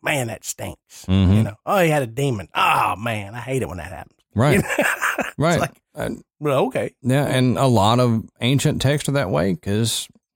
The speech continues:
Speaker 2: I mean, it, it, it was a big deal to them, but it wasn't abnormal. You know,
Speaker 1: Yeah.
Speaker 2: it, it wasn't something that let's spend a lot of time talking about 'cause everybody was like,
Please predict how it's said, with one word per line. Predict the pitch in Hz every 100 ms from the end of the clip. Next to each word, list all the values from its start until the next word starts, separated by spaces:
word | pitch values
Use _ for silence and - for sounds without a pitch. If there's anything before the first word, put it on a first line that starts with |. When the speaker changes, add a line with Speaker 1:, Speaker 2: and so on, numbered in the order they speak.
| _ _ _ _ _ _ _
Speaker 2:
I | 101
mean, | 101 104 104 -
it, | 107 107 - _ _ _
it, | 147 113 147 _ _ _ _ _ _ -
it | 156
was | 175 143
a |
big | 123 151 131 95
deal | 107 120 143
to | - 147
them, | 135 147 147
but | 131 123
it | 101
wasn't | 107 117 120 110 117 107 - - - _ _ _ _ _ _ _ _ _ _ _ -
abnormal. | 104 95 92 90 82 - - - _ _ _ _ -
You | 113 104
know, | - - -
Speaker 1:
Yeah. |
Speaker 2:
it, | 117 -
it | 117
wasn't | 98 110 117 104 110 - - _ _ _ _ _ _ _ _ _ _
something | - 123 107 110 110 104
that | 104 101 -
let's | 113 113 92
spend | - 123
a | 107
lot | 107 107
of | 95
time | 117 113
talking | 101 123 131
about | 110 101 85
'cause | 107
everybody | 107 107 110 110
was | 101
like, | 110